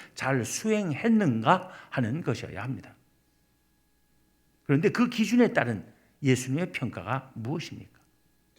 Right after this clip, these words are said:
"보라, 내가 내 사자를 내 앞에 보내노니 그가 내 앞에서 내 길을 준비하리라." 한 것이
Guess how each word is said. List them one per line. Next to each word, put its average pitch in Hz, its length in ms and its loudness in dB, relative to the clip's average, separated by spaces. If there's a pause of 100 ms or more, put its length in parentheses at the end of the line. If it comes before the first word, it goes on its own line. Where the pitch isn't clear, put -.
(720)
"보라, 127 360 6
내가 185 520 4
내 156 180 6
사자를 131 520 2
내 147 100 4
앞에 170 240 0
보내노니 95 580 -2 (680)
그가 127 200 4
내 139 220 4
앞에서 180 420 -2
내 139 140 0
길을 135 360 -4 (220)
준비하리라." 131 680 -4
한 170 220 -4
것이 233 520 2